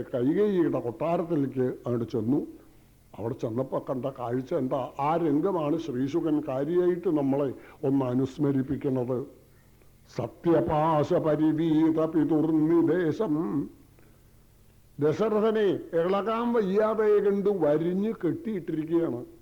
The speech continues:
എന്ന് വെച്ചാൽ സത്യം, സത്യമാകുന്ന കയറോണ്ടാ കെട്ടിയത്. കൈകേയിക്ക് വരം കൊടുക്കുക വയ്ക്കുവോ, രാമനെ കാട്ടിലേക്ക് അയക്കുക വയ്ക്കുവോ? വയ്യ. എന്നാ വേണ്ട, തൻ്റെ സത്യം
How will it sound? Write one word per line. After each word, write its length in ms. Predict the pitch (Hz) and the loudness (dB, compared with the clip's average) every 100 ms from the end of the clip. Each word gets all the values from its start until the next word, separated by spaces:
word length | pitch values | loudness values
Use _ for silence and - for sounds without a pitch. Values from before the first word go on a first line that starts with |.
| - - - - - - - - - - | -20 -20 -20 -20 -20 -20 -20 -20 -20 -2
എന്ന് 120 | 147 160 | 2 4
വെച്ചാൽ 320 | 123 170 170 170 - - - | 2 2 2 2 -2 -18 -8
സത്യം, 520 | 131 127 - 147 143 139 127 123 120 110 117 - - - - | -6 -6 -4 0 2 2 0 0 -4 -8 -12 -20 -20 -14 -4
സത്യമാകുന്ന 840 | 180 - 285 269 240 226 208 196 190 185 | -4 0 2 2 2 2 0 0 -2 0
കയറോണ്ടാ 580 | 151 160 190 185 175 | -2 0 0 0 0
കെട്ടിയത്. 540 | 156 147 - 160 165 147 - - - - - - - | 0 -2 2 2 4 0 -2 -12 -20 -20 -20 -20 -4
കൈകേയിക്ക് 640 | 147 165 185 202 196 165 190 | 0 2 4 2 0 0 0
വരം 320 | 175 151 190 | 2 2 2
കൊടുക്കുക 320 | 196 165 214 | 2 0 0
വയ്ക്കുവോ, 380 | 202 156 - 196 | 0 -2 0 2
രാമനെ 480 | 151 147 175 202 202 196 | 2 0 0 2 2 2
കാട്ടിലേക്ക് 500 | 160 160 190 202 196 | 0 0 0 -2 0
അയക്കുക 380 | 185 170 170 214 | 2 2 0 0
വയ്ക്കുവോ? 520 | 190 165 254 214 156 - 123 | 2 0 -2 -2 -2 -6 -6
വയ്യ. 340 | 120 123 147 139 - - - - - - _ _ - - - - - | -4 0 2 0 -4 -20 -20 -20 -20 -20 _ _ -20 -20 -20 -20 -4
എന്നാ 160 | 175 220 | 0 2
വേണ്ട, 260 | 220 208 196 196 185 | 2 2 2 0 -2
തൻ്റെ 200 | 170 202 | -2 -2
സത്യം 460 | - 160 - 294 | -2 -4 2 4